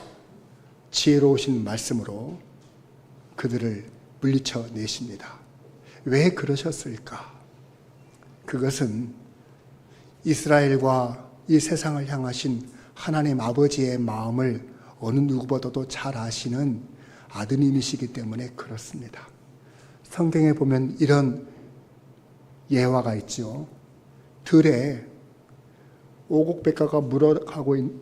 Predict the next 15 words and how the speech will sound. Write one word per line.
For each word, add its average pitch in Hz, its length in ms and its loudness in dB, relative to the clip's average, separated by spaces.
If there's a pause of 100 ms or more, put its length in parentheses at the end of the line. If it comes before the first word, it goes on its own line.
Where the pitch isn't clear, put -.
익어가고 143 520 6
있는데 110 680 -4 (460)
가라지가 147 880 2
빼곡빼곡 147 600 -4
자라고 220 380 -8
있는 110 240 -8
겁니다. - 420 -18 (400)
그러니까 - 180 2
제자들이 143 460 0
묻습니다. 113 640 -8 (260)
"예수님, 127 380 0
저 123 180 -4 (120)
가라지를 127 500 0
뽑아버릴까요?" 151 880 -2 (800)
"가만두어라. 113 840 -8